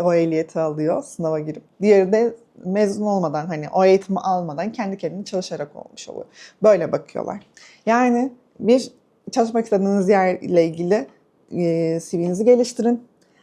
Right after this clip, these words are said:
Si-, böyle bir minik minik işler yapabilirsiniz. İşte, m, gönüllülük projeleri vesaire yapabilirsiniz. Onun dışında dediğim gibi sertifika. Bir de eğer C V'nizde aralıklar varsa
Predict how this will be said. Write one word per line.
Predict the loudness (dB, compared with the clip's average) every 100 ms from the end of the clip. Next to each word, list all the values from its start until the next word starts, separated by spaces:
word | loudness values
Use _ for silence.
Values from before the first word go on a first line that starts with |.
| _ -20
Si-, | -6 0 0 2
böyle | 2 2 2 -2
bir | -2
minik | 2 2 2
minik | -2 -4
işler | -8 -2 0 2
yapabilirsiniz. | 2 2 0 -2 -6 -6 -4 -6 -8 -12
İşte, | -12 0 2 2 -2 -16
m, | -12 -10 -10 -10 -12 -18 _ _ _ _ _ _
gönüllülük | -2 0 0 0 0 -2 -8 _
projeleri | 0 2 4 2 2 2
vesaire | 0 -2 -4 -6 -2 -2 -2 -6 -4
yapabilirsiniz. | -4 -4 -6 -6 -8 -8 -6 -4 -6 -12 _ _ _
Onun | 0 0 -2 -4
dışında | -6 -4
dediğim | -2 -2 -4
gibi | -6
sertifika. | -6 -8 -8 -10 -10 -12 -20 _ -20 -14 -2
Bir | 4 6
de | 6 4 2
eğer | 2 2 -2
C | 0 0
V'nizde | 2 2 0 0 0
aralıklar | 2 2 2 2 2 4
varsa | 4 4 2 0 -2 -2